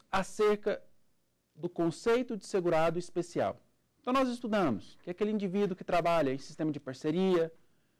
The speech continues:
meação, comodato, os assentados, que, em terras de até quatro módulos fiscais, executam suas atividades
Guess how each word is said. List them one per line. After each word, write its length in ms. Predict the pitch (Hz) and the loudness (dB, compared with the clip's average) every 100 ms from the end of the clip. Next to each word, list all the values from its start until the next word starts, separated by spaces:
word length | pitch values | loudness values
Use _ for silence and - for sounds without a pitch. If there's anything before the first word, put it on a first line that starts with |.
| _ _ | _ _
meação, 840 | 139 147 127 - 185 185 175 170 - _ _ _ | 0 0 0 -2 0 2 0 -2 -8 _ _ _
comodato, 840 | 143 131 117 156 180 175 - 180 180 - - - - | -2 -2 0 0 2 0 -2 -8 -10 -14 -20 -12 -6
os 140 | 147 | -4
assentados, 1040 | 151 190 190 - 180 180 180 175 - - - - _ _ _ | -2 -2 -2 0 0 2 0 -4 -12 -16 -20 -20 _ _ _
que, 340 | 226 190 101 - - _ _ - | 0 2 2 -4 -20 _ _ -2
em 160 | 175 | 0
terras 460 | 170 196 220 208 185 | 0 2 2 2 0
de 80 | 175 | 0
até 180 | 165 170 | 0 -2
quatro 440 | - 156 139 147 | 0 0 0 0
módulos 420 | 135 120 117 120 | 0 0 -2 -8
fiscais, 640 | 185 - 147 135 - - - - - _ _ - | -12 -4 0 2 0 -6 -18 -20 -20 _ _ -2
executam 580 | 185 185 185 269 277 262 | 0 2 0 0 0 0
suas 180 | 240 214 | 2 0
atividades 800 | 202 196 151 139 170 - - | 0 0 2 4 2 -2 -14